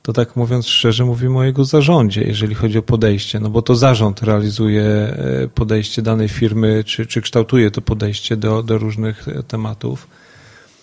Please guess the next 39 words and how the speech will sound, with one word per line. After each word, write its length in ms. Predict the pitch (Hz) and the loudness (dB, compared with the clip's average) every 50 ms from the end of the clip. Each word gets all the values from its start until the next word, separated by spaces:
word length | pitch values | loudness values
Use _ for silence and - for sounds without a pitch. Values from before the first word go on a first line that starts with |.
| - _ - | -20 _ -8
W 60 | 110 | -4
związku 300 | 117 123 117 - - 123 | -4 -4 -2 -2 -4 -4
z 20 | |
czym 380 | - - - 131 131 131 135 - - | -4 0 0 2 2 2 0 -2 -4
warto 420 | - 117 120 131 127 127 127 127 | -2 0 2 2 2 2 0 -2
sobie 220 | - 135 123 123 120 | -2 -2 -2 -2 0
zadać 420 | 120 123 120 123 120 - - - - 135 | 0 2 2 2 0 0 -4 -6 -8 -6
pytanie, 440 | - 127 117 - 123 120 120 120 120 | -6 -6 -4 -2 -2 -2 0 0 2
jak 280 | 120 123 120 120 113 113 | 2 2 2 2 0 0
dana 280 | 117 117 117 117 117 | 0 0 0 0 0
firma 600 | 110 - - 123 113 117 120 120 117 117 117 113 | -2 0 0 0 0 0 0 0 2 2 2 0
funkcjonuje 600 | 107 - 123 120 113 - - 120 120 113 110 110 | 0 -2 -2 -4 -2 -2 0 0 2 2 2 2
na 140 | 107 107 107 | 2 0 -2
tym 200 | - - 110 107 | -4 -4 -6 -4
rynku, 560 | 104 107 104 101 - - 107 107 110 110 113 110 | -2 -4 -4 -4 -4 -4 -2 -2 -2 -2 -4 -6
czy, 1300 | - - - - - 113 110 107 107 107 107 107 107 107 113 - - - - - - - - - - - - | -8 -12 -12 -8 -6 -4 -2 -2 0 0 0 0 0 -2 -2 -4 -4 -6 -8 -6 -8 -6 -6 -6 -6 -8 -8
e, 60 | - 113 | -6 -4
rzeczywiście 580 | 113 113 - 131 123 127 135 - - - 110 | -4 -4 -2 -2 0 0 0 0 0 0 -2
stara 300 | 98 - - 110 110 107 | -2 0 -2 -2 0 -2
się 160 | 101 - 113 | -2 -4 -4
dbać 320 | 104 107 110 110 107 - - | -4 -2 -2 -2 -2 -2 -4
o 80 | 120 | -8
klientów, 500 | - - - 117 107 104 104 - 113 104 | -8 -4 -2 -2 -2 -2 -2 -4 -6 -6
czy 120 | - - 113 | -4 -4 -4
jest 180 | 110 104 - | -4 -4 -2
to 200 | - 117 113 110 - - - - - - - | 0 0 0 0 -2 -6 -14 -20 -20 -10 -2
bank 280 | 123 117 120 123 120 123 | 0 2 2 2 2 2
nastawiony 480 | 123 113 - - 120 117 123 120 120 | 0 0 2 0 2 2 2 2 2
bardzo 340 | 113 117 127 123 117 107 120 | 4 4 4 4 4 4 2
agresywnie 580 | 113 107 110 107 - - 117 101 104 113 113 110 | 2 2 0 -2 -2 -2 -4 -2 -2 -2 -2 -2
na 140 | 110 107 101 | -2 -4 -6
sprzedaż 500 | - - - - 117 110 113 104 - 117 | -6 -6 -4 -2 0 0 0 0 0 0
i 20 | |
na 120 | 117 110 | 0 0
rośnięcie, 720 | 107 113 107 - - 113 107 104 101 - - 135 147 147 | 0 -2 -4 -4 -4 -4 -4 -4 -4 -4 -4 -2 -2 -4
czy 160 | 135 - - 120 | -4 -4 -4 -4
jest 180 | 117 110 - | -4 -4 -4
to 100 | - 120 | -4 -2
bank, 300 | 110 113 117 120 120 113 | 0 0 0 0 0 -2